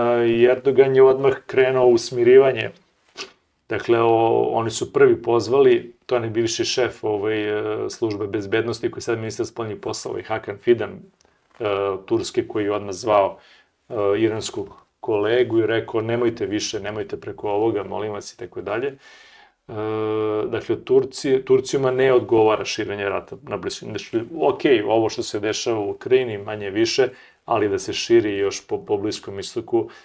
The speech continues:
njima ne odgovara, jer kako će oni, šta oni da kažu svom narodu što imaju tako moćnu vojsku,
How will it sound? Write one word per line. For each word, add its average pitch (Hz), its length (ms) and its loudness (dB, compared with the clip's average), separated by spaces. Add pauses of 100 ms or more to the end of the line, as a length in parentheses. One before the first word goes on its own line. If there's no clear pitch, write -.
(140)
njima 117 300 -2
ne 107 120 -4
odgovara, 117 520 4
jer 101 160 0
kako 131 240 -4
će 123 200 -2
oni, 123 300 -4 (400)
šta - 220 -4
oni 127 140 0
da 113 80 0
kažu 117 300 0
svom 123 320 0
narodu 117 460 2
što - 180 -4
imaju 120 260 0
tako 113 260 0
moćnu 113 400 -2
vojsku, 135 640 2